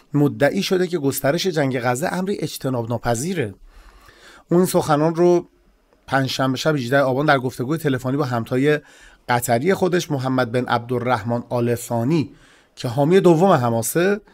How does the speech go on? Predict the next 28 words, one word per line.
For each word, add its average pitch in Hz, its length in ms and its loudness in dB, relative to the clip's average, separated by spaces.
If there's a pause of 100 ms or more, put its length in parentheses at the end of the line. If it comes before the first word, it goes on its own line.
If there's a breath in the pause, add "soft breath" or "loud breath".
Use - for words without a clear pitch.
(340 soft breath)
بیان 143 300 4
ادعا 147 300 2
کرده 156 240 2
که 160 100 -2
دلیل 151 300 0
این 175 200 -2 (320)
عقیده 123 340 0
او 143 260 2
ارتکاب 135 520 -2
خشونت 139 600 -2
اسرائیل 123 520 -4
علیه 127 280 -4
غیر، 117 340 -8
غیر 110 320 -4
نظامیان 107 460 -4
در 117 140 -4
غزه - 320 -10
است. - 280 -12 (640 loud breath)
حالا 160 160 4
اجتناب 180 380 2
ناپذیری 175 400 2
کی 202 160 -4
قراره 208 340 4
اجتناب 196 340 4
ناپذیرش 185 480 2
کنه؟ 180 360 2
نمی‌دونن 160 840 2
که. 104 320 -4